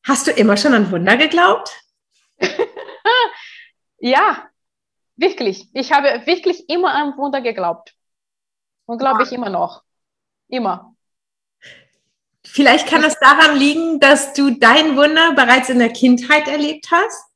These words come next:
Speaker 2: <laughs> Ja, ja, auch. Aber ich glaube, es hängt schon von Erziehung, weil meine Mutter ist jemand, die immer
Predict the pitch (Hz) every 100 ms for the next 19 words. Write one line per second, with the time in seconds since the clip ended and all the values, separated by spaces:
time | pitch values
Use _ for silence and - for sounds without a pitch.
0 | _ - 415 605 - - 403 - 466 427
1 | - - - - _ _ 240 233 220 -
2 | 440 587 640 640 - - 262 262 339 -
3 | 269 311 466 - - _ - 294 285 -
4 | - _ _ _ - 254 - 302 302 311
5 | 302 294 - 285 285 262 233 - 285 320
6 | 311 262 262 262 247 254 294 302 285 254
7 | 254 262 226 247 349 392 - - 277 277
8 | 277 269 -